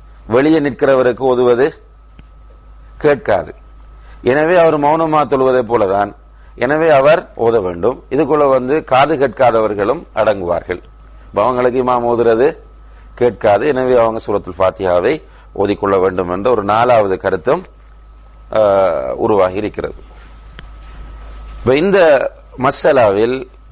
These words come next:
சத்தியம் எது, அசத்தியம் எது என்று சண்டை பிடிக்க கூடாது. இதுல எது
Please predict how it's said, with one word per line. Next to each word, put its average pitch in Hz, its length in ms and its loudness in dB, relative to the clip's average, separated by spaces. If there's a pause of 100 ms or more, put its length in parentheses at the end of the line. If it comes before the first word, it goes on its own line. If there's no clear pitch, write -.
(920)
சத்தியம் - 600 0
எது, 160 160 2
அசத்தியம் 139 560 0
எது 117 140 0
என்று 113 180 -4
சண்டை 113 260 -2
பிடிக்க 92 220 -2
கூடாது. - 360 -6 (1300)
இதுல 135 240 2
எது 104 380 2